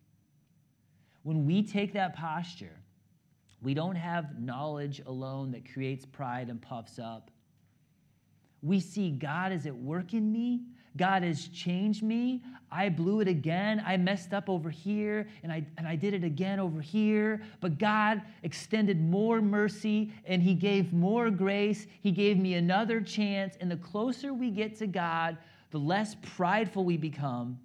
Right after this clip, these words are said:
and the more we love him for who he is. The less prideful we become, the more humility we have,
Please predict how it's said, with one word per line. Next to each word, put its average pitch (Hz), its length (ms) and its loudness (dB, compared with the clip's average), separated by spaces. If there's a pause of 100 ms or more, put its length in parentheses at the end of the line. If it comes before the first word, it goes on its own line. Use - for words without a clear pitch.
(440)
and 147 100 0
the 160 60 2
more 180 220 2
we 165 140 2
love 156 260 0
him 147 180 -2
for 139 140 -6
who 135 200 -4
he 110 180 -6
is. - 340 -18 (1600)
The 139 60 -12
less 151 240 -4
prideful 165 500 2
we 226 120 0
become, 214 380 -2
the 180 80 0
more 151 220 0
humility 190 560 0
we 196 200 -2
have, 190 380 0